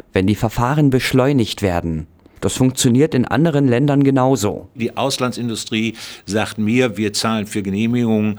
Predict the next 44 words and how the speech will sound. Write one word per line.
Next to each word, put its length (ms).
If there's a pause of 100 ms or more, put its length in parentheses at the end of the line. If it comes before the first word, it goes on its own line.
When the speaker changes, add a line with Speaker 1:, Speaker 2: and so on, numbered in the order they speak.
(140)
Speaker 2:
erheblich 760
mehr 220
als 180
in 80
Deutschland. 580 (300)
Das 120
heißt 280
also, 180
wir 100
könnten 360
dann 260
auch 300
Mittel 380
akquirieren, 760 (420)
die 220
es 140
dann 120
den 140
Behörden 280
ermöglichen, 760 (400)
sich 300
personell 680
stärker 380
aufzustellen. 640
Und 120
das 200
wäre 180
ein 100
Wunsch 220
meinerseits 640
und 80
da 80
reden 240
wir 80
jetzt 160
mal 100
drüber. 380
Speaker 1:
Dazu 360
braucht 440
es 160
dann 180
auch 380
politische 520
Unterstützung. 880